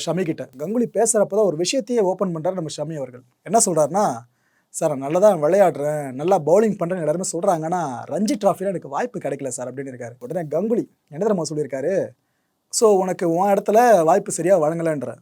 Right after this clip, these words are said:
சரி ரைட்டு, நீ இங்க வந்து விளையாடுறியா?" அப்படின்னு கேட்டிருக்காரு. ஷமிக்கு எங்க விளையாடினா என்ன, அவரோட அல்டிமேட் எய்ம் இந்தியன் கிரிக்கெட்டுக்குள்ள போறது மட்டும்தான். ஓகேன்னுறாரு. கட் பண்ணா மேற்கு வங்க அணி இருக்குல்ல, ரஞ்சி டிராஃபிக்கான மேற்கு வங்க அணி, அதுல ஷமியோட பேர் உள்ள வருதுங்க. இதுக்கு ஒரே ஒரு ரீசன்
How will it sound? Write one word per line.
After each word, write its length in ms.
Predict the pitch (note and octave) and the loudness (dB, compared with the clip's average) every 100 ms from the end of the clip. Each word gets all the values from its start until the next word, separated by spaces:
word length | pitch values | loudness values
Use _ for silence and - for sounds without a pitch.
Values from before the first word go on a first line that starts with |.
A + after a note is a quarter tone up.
| _ | _
சரி 260 | - D#3 | -6 0
ரைட்டு, 240 | E3 F3 A#2 _ _ _ _ _ | 0 0 -8 _ _ _ _ _
நீ 160 | D#3 | -6
இங்க 180 | E3 G3+ | 2 8
வந்து 240 | A3+ A3+ D#3+ | 8 8 6
விளையாடுறியா?" 360 | D#3 B2+ B2 B2 | 4 0 -6 -6
அப்படின்னு 280 | C#3 E3+ D#3+ | -4 -4 -4
கேட்டிருக்காரு. 380 | B2+ B2 A#2 - _ _ _ _ - | -6 -8 -10 -12 _ _ _ _ -4
ஷமிக்கு 300 | F#3+ A#3 A3+ | 0 0 0
எங்க 320 | E3+ F3 A3+ G3+ | -2 2 4 6
விளையாடினா 280 | G3 G3 | 4 2
என்ன, 300 | F3+ C#3 A#2+ - | -2 -4 -6 -6
அவரோட 180 | C#3+ C#3 | -2 0
அல்டிமேட் 440 | D3+ F#3+ A3 F#3 | 0 0 0 2
எய்ம் 200 | F3+ A#3+ - _ | 2 0 -4 _
இந்தியன் 280 | D3+ A3 G3+ | 2 4 4
கிரிக்கெட்டுக்குள்ள 420 | E3 E3 D#3 C3 | 0 0 -2 2
போறது 180 | D3 C#3+ | 2 2
மட்டும்தான். 400 | C3 B2+ A#2 A#2+ _ _ _ | -4 -8 -10 -12 _ _ _
ஓகேன்னுறாரு. 680 | G3+ G#3+ G#3 D#3+ B2 A#2+ A#2+ | 2 4 4 0 -4 -8 -2
கட் 160 | A#3 B3 | -4 0
பண்ணா 520 | G#3+ G3 G#3+ D3 C3 - | 0 2 2 0 -4 -6
மேற்கு 440 | D#3+ C4 B3+ G#3+ | 2 2 4 0
வங்க 220 | F#3 F3 | 2 2
அணி 160 | D#3+ G#3 | 2 4
இருக்குல்ல, 320 | F3 F3 G3+ - | 2 2 2 0
ரஞ்சி 380 | D3 F#3 G#3 B3 - | -2 -2 0 -2 4
டிராஃபிக்கான 480 | G#3+ G#3 G3+ G#3+ G#3 | 4 4 2 4 4
மேற்கு 300 | F3 G#3+ F3 | 2 0 -2
வங்க 180 | D3+ C#3+ | -4 -6
அணி, 200 | B2 A#2+ _ _ _ | -8 -14 _ _ _
அதுல 480 | - E3 D3+ C#3 G#3+ - - | 0 4 4 2 -4 -8 -2
ஷமியோட 320 | E3+ A3+ E3+ | 2 4 2
பேர் 160 | D#3 F3 | 0 -2
உள்ள 300 | D3 D3 C3 | -2 -4 -4
வருதுங்க. 240 | B2 A#2+ B2 _ | -6 -12 -16 _
இதுக்கு 320 | D3 C#3+ C3+ | -8 -6 -2
ஒரே 340 | C3+ D#3+ G3+ A#3 | 0 10 12 12
ஒரு 200 | G#3+ E3+ | 12 8
ரீசன் 420 | F3+ F3+ F#3+ | 4 2 0